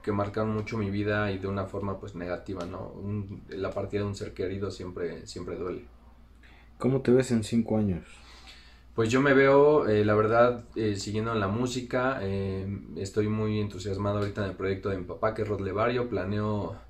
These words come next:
Speaker 1: regresar, eh, a mi proyecto Siris, que es de metal.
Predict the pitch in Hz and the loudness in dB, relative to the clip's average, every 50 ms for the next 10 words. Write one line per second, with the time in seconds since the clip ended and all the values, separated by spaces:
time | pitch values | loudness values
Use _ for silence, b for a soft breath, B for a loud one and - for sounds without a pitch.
0 | - - - - 107 98 98 98 92 - 107 101 101 95 87 92 90 87 87 85 | -20 -18 -8 -4 -2 -2 -2 -2 -4 -2 -2 -2 -2 -2 -4 -6 -6 -6 -4 -2
1 | 85 82 80 80 80 73 - - 90 92 95 90 90 - 90 90 90 90 - 104 | -2 -4 -4 -6 -8 -12 -10 -10 -8 -8 -8 -8 -8 -4 -4 -4 -4 -4 -6 -6
2 | 95 - - 117 123 143 139 - - 104 98 98 95 95 90 90 - 113 120 147 | -6 -4 -4 -4 -4 -2 -4 -6 -4 -4 -2 -2 -2 -4 -6 -6 -4 -2 0 0
3 | 156 B | -2 B